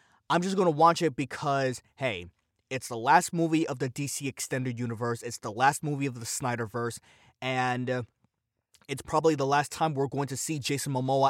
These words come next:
as Aquaman before he maybe becomes Loki. And if they do somehow kill off Amber Heard, wouldn't that just be enough for you to be like, "You know what? Let's go watch this movie. Let's, let's enjoy ourselves. Let's have a good time.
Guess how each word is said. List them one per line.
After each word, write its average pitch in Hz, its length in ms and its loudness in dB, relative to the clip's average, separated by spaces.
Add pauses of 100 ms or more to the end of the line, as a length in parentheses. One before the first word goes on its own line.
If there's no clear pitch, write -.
as 139 160 0 (100)
Aquaman 110 520 0
before 127 420 -2
he 127 400 -2 (220)
maybe 131 680 0 (220)
becomes 143 380 -6
Loki. 131 560 -2 (360)
And 131 520 -2
if 131 220 -6
they 135 200 -2
do 160 300 -4
somehow 147 580 0
kill 147 420 -2
off 143 300 4
Amber 123 300 -4
Heard, 135 480 0 (340)
wouldn't 220 400 -2
that 208 180 0
just - 320 -4
be 175 140 -4
enough 147 300 -2
for - 180 -6
you 135 220 -4
to 127 80 -4
be 135 200 -4
like, 127 360 -4
"You 147 80 -6
know 233 160 -2
what? 170 400 2 (420)
Let's 330 180 0
go - 140 0
watch 117 360 -2
this - 200 -10
movie. 87 380 -10 (200)
Let's, 214 240 0 (140)
let's 233 240 2
enjoy 175 360 4
ourselves. 160 520 4
Let's 175 160 2
have 175 220 2
a 139 60 0
good 151 280 2
time. 143 460 0